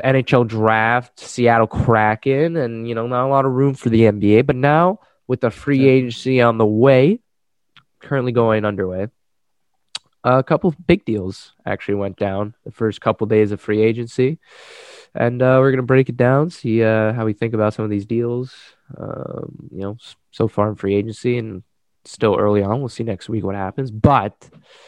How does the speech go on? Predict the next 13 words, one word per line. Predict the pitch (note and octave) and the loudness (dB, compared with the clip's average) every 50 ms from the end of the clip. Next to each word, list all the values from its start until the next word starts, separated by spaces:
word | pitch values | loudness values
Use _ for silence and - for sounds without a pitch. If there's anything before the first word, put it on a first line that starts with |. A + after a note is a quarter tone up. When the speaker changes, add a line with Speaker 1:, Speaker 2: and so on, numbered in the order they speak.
| - - - - - - - - - - - - - - - - - - - - _ _ - | -20 -20 -20 -20 -20 -20 -20 -20 -20 -20 -20 -20 -20 -20 -20 -20 -20 -20 -20 -20 _ _ -6
Speaker 1:
a | |
couple | - - E3+ E3+ E3+ | 0 0 2 2 4
major | E3+ E3 E3 D#3 D#3 | 4 4 4 4 4
trades | C#3+ - - E3 D3 C#3+ C#3+ A#2 | 2 2 2 4 6 6 6 6
already | C3 C3 C3 C#3 C#3 C#3 C3+ C3 | 4 4 6 4 4 4 4 2
went | B2 A#2+ C3 B2+ B2 B2 A2 | 2 2 2 2 2 2 2
down | C3+ B2+ B2 B2 | 2 2 2 2
on | A#2 A2+ | 0 -4
the | A2+ | -6
first | - - - B2+ B2 A#2+ A#2 - - - | -8 -4 0 2 2 2 2 0 -6 0
day, | - A#2+ A#2+ A#2 A#2 A#2 A2 - _ - | 4 6 6 6 6 4 2 0 _ 2
Eric, | A#2 A#2 A#2 A2+ A#2 A#2 A2+ A2+ _ - - - - - _ | 4 4 4 4 4 4 2 0 _ -18 -20 -20 -20 -10 _
involving | A2+ A2+ A2+ G#2+ A2+ A2+ A2 A2 A2+ G2+ G#2+ A2+ A2+ A2 A2 G#2+ G#2+ G#2+ G#2 G2+ | -8 -6 -4 0 2 2 4 4 2 0 0 0 0 2 2 0 0 -2 -4 -8